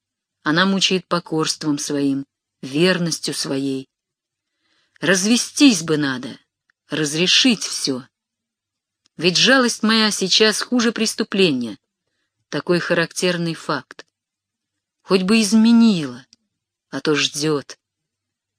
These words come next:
Как странно. Мне легче будет, если жена изменит.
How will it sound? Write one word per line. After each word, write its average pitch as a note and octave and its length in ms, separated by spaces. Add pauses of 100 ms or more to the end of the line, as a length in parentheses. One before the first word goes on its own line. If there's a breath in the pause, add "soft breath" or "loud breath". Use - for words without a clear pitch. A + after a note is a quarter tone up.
(360)
Как F3 240
странно. C#3+ 680 (600)
Мне G#3+ 320
легче C#4 400
будет, A#3+ 320
если A#3 280
жена A3 320
изменит. E3+ 480